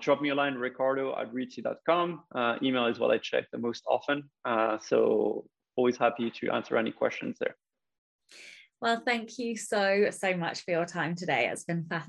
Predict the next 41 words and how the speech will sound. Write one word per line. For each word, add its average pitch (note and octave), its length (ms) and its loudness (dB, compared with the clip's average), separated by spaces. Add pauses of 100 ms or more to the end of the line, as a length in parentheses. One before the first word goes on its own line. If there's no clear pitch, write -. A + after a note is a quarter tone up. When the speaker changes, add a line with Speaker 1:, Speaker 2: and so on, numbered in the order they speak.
(180)
Speaker 2:
fantastic. D#3+ 680 -2 (300)
And A3+ 120 -2
of A#3+ 160 -4
course, A3+ 300 0 (140)
thank F3+ 280 -4
you G3+ 80 -2
to - 120 -8
all D#3 180 -2
of D3 80 -4
the D3+ 80 -2
show's C#3+ 340 -4
listeners D#3 500 -4 (140)
and F3 300 0
the F3+ 120 -6
show's C3 380 -6
patrons. C#3+ 680 -4 (280)
If F#3 120 -4
you C#4+ 100 2
would C#4+ 100 0
like G#3 160 0
to - 80 -10
get D3 220 0
early D3 240 0
access C#3 500 -6
to - 100 -8
all D3 200 -2
of C#3+ 80 -6
the C#3+ 120 -2
episodes, D3 540 -2
then F3 140 0
you C#3+ 140 -2
can D3 120 -2
do C#3+ 160 -2
so F3 220 -2
by E3+ 180 -4
visiting D3 500 -4
patreon C#3+ 580 -4
dot C#3 200 -4
com A3+ 340 -4
forward D#3+ 280 -2
slash D3+ 340 -4